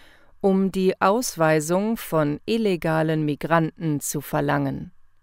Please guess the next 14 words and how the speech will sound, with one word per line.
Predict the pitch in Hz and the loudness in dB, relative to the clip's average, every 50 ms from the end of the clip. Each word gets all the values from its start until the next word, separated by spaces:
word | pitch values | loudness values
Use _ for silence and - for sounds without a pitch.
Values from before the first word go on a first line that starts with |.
| _ _ _ _ - - - - - - _ _ _ - | _ _ _ _ -20 -20 -20 -20 -20 -20 _ _ _ -10
Sie | - 160 175 180 170 | -4 -2 0 0 0
folgten | - - 175 165 170 190 - - - 240 233 240 240 220 | 0 0 2 2 2 2 0 -2 0 2 2 2 4 4
damit | 208 202 202 208 202 202 208 202 - - - - - - | 4 4 4 4 4 2 0 0 -2 -8 -16 -14 -6 -2
der | 190 185 180 175 - - | 0 2 2 2 0 0
Aufforderung | - 202 233 233 - - - 160 151 156 151 156 156 143 - 156 160 180 202 220 233 226 - | 0 2 2 0 -2 -4 -2 0 0 2 2 0 0 0 0 0 0 0 0 0 -2 -2 -2
eines | - 170 165 156 151 143 143 139 - - | 0 0 2 2 2 0 0 -2 -4 -6
Bündnisses | - - 165 160 175 190 - 185 180 180 - - - 185 185 - - - - - | -4 -2 0 0 0 -2 -2 -4 -4 -4 -4 -2 -2 -4 -4 -4 -6 -8 -8 -4
aus | - 185 180 175 170 - - - | -2 0 0 0 -2 -4 -8 -10
kleineren | - - 180 170 175 190 214 214 208 185 170 170 160 160 - | -4 0 2 2 4 4 2 2 0 0 0 -2 -2 -2 -2
Parteien | - - 147 147 - - 160 160 170 180 185 170 160 160 156 156 | -4 -4 -4 -4 -6 -4 -2 0 0 2 0 0 0 0 -2 -4
und | - - 165 156 147 147 143 - - - - - - | -4 -4 -4 -2 -2 -2 -4 -6 -10 -14 -8 0 2
Bürgerinitiativen, | 214 226 214 175 151 147 147 147 - - 156 156 151 147 - - - - 156 147 - - - 170 170 170 160 170 175 170 165 - - - - - - - _ _ - - | 4 4 4 4 2 0 0 -2 -2 -4 -4 -2 -2 -4 -4 -6 -4 -4 -2 -4 -4 -4 -4 -4 -2 -2 0 0 0 -2 -2 -6 -10 -18 -20 -20 -20 -20 _ _ -8 -4
das | 185 175 170 - - - | -2 0 0 0 -2 -2
Ausländern | - - 180 185 208 - - 208 190 190 190 190 185 185 175 175 175 175 - | 0 2 2 2 2 0 0 0 0 0 0 0 0 0 0 0 0 -4 -8